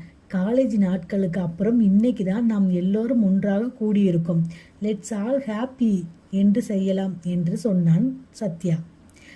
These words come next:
"நீ வர்றதுக்கு முன்னாலே நாங்க அதை தீர்மானம் பண்ணியாச்சு. அதனால மறுப்பு சொல்லாமல் நீ எங்க கூட வரணும் சத்யா" என்றார்கள் நம் மற்ற நண்பர்கள். "என்னை ஏன்டா அனாவசியமாய் கம்பல் பண்றீங்க?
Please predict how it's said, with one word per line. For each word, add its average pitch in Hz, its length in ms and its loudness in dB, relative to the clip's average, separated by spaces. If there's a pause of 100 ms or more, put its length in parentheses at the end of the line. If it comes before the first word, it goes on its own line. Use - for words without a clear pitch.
(140)
"நீ 226 160 6
வர்றதுக்கு 220 520 0
முன்னாலே 208 500 2
நாங்க 196 260 -2
அதை 180 200 0
தீர்மானம் 226 500 0
பண்ணியாச்சு. 170 540 2 (300)
அதனால 185 560 0
மறுப்பு 190 440 0
சொல்லாமல் 185 720 2
நீ 190 220 0
எங்க 180 220 2
கூட 190 240 -4
வரணும் 202 500 0
சத்யா" 175 360 -4 (220)
என்றார்கள் 180 600 2
நம் 208 200 0
மற்ற 185 320 -2
நண்பர்கள். 170 540 2 (680)
"என்னை 233 420 4
ஏன்டா 240 260 0
அனாவசியமாய் 202 880 -2
கம்பல் 185 380 -2
பண்றீங்க? 165 420 4